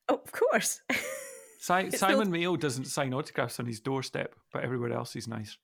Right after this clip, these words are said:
Speaker 1: Oh, well, that's fair, isn't it? I mean, it's not a problem up till now, you know, apart from, apart from last Christmas, it's not a problem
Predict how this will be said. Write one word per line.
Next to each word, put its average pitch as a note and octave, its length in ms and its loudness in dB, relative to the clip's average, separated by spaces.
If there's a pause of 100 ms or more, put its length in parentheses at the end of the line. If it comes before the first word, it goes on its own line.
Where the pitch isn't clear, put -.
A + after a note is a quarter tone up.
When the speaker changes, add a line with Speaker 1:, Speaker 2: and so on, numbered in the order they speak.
Speaker 1:
Oh, - 80 -4
well, C#3 80 -2
that's - 260 2
fair, C3+ 240 -2
isn't E3+ 180 -2
it? - 220 -4
I F#3+ 40 2
mean, F#3 120 2
it's G#3 100 0
not C#4 140 4
a - 20 0
problem E3 440 -2 (100)
up - 220 0
till F3+ 140 2
now, D#3 120 2 (260)
you F3 80 -2
know, D3+ 120 4
apart F#3+ 320 2
from, D#3+ 240 -4 (520)
apart - 160 2
from F#3 120 0
last F3+ 140 2
Christmas, F3 300 -2
it's F#3+ 140 -4
not F#3 100 2
a - 40 -6
problem E3+ 200 0